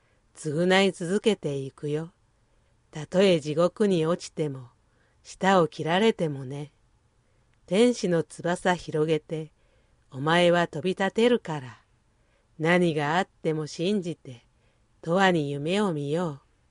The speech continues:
茨の道だとしても、守りたい最後の希望。お前の笑顔だけで、痛みも感じない。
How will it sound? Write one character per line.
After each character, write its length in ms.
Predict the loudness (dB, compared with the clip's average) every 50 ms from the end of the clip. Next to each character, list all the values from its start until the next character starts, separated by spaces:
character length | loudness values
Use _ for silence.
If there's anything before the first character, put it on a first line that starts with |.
| _ _ _ _ _ _ _ _ _ _ _ _ _ _
茨 400 | -8 -4 -2 0 2 2 2 4
の 180 | 4 4 2 2
道 260 | 2 0 -2 -2 0
だ 160 | 2 2 2
と 160 | 2 0 -2 -4
し 140 | -4 -8
て 200 | _ -8 -8 -6
も、 200 | -6 -8 -10 -12 -18 _ _ _ _ _ _ _ _ _ _ _ _ -14
守 380 | -10 -4 0 0 2 2 0
り 60 | -2
た 200 | -2 0 0 0
い 100 | 0 0
最 360 | -2 -4 -2 0 2 2 0 0
後 160 | 0 -2 -4
の 140 | -4 -6 -10
希 220 | -12 -16 -14 -12
望。 280 | -8 -8 -8 -8 -10 -14 _ _ _ _ _ _ _ _ _ _ _ _ _ _
お 100 | -10 -6
前 300 | -2 -2 0 2 2 2
の 100 | 2 2
笑 200 | 2 2 2 2
顔 260 | 2 2 2 0 0
だ 160 | -2 -6 -12
け 180 | -10 -6 -4 -4
で、 220 | -4 -4 -6 -8 _ _ _ _ _ _ _ _ _ _
痛 300 | -18 -14 -10 -6 -4 -2
み 140 | 0 2 2
も 140 | 2 0 -2
感 360 | -4 -8 -14 -12 -10 -10 -10
じ 180 | -10 -8 -8 -6
な 220 | -6 -6 -8 -8
い。 100 | -10 -12